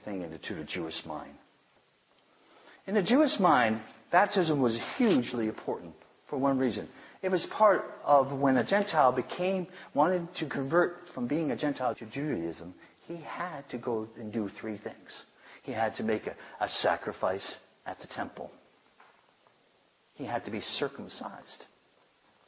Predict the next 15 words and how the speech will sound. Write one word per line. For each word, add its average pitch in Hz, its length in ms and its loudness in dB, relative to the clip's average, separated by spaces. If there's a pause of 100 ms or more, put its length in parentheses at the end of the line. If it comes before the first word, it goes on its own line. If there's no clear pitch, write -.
(280)
And 127 320 -12 (320)
he 107 100 -10
had 82 200 -10
to - 80 -16
be 95 80 -8
baptized. - 800 -10 (800)
Around 151 300 6
the 143 60 2
temple, 170 400 4
there 127 120 6
were 123 140 4
several 170 600 4
pools 175 480 4
of 147 100 2
water 156 460 4